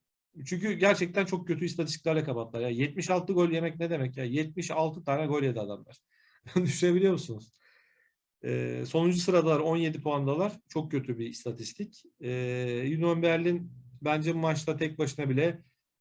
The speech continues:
e, bu maçı iki buçuk üste taşıyacaktır diye düşünüyorum. E, bir elli üçlükte bir oranı var. Bunu bu şekilde kuponumuza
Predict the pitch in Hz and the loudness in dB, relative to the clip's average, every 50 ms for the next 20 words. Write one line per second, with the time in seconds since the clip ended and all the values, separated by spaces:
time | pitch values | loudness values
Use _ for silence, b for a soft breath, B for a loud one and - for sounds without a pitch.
0 | - - 131 135 139 151 156 151 - - 147 147 139 135 165 147 139 131 - - | -8 -6 -4 -4 -2 -2 -2 -2 -2 -4 -6 -6 -6 -6 -4 -4 -4 -4 -6 -8
1 | 131 - 160 147 151 143 131 131 139 135 151 143 147 - 135 120 123 123 113 110 | -6 -4 -4 -2 0 0 -2 0 0 0 0 0 -2 -2 -4 0 0 0 0 -2
2 | 107 - - 120 120 127 147 180 180 180 B B B B _ _ - 143 143 151 | -4 -6 -6 -4 -2 0 0 0 -2 -4 B B B B _ _ -10 -6 -4 2
3 | 151 170 170 170 160 160 156 147 135 131 - - - - 143 135 143 151 151 160 | 4 6 6 6 6 6 4 4 2 0 -4 -8 -4 -2 2 4 4 6 6 6
4 | 151 143 139 156 170 165 170 B B B B B _ - 156 160 175 175 175 175 | 4 4 4 4 4 2 0 B B B B B _ -2 0 2 2 2 2 2
5 | 180 - - 143 143 135 135 131 151 151 139 139 139 139 156 180 190 190 - | 2 2 2 0 -2 -2 0 0 0 2 2 4 4 4 4 4 4 2 0